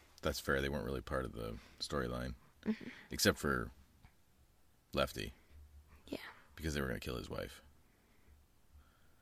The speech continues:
Speaker 2: I have a, why didn't they just call the police and be like, "Oh, this random guy just came up to me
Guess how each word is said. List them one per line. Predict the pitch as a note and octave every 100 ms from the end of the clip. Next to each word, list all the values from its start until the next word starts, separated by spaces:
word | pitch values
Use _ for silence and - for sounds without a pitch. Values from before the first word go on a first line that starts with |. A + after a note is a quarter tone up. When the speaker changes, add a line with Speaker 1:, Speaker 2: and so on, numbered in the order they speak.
| - - - - - - - - - - - - - - - - - - -
Speaker 2:
I | A#3+
have | E4 F#4+
a, | F4 - -
why | B3 B3
didn't | C4+ F4+ E4+
they | D#4+
just | F4 C#4+ -
call | A#3 A3+
the | A3+
police | A#3 A3 G#3+
and | A3
be | G#3+
like, | G#3+ G#3+
"Oh, | - G#3+ G#3
this | G#3+ G#3+ -
random | A3 A3 G#3 G#3
guy | G#3 G3+
just | G#3 G#3
came | - G#3
up | G#3 -
to |
me | G#3 G#3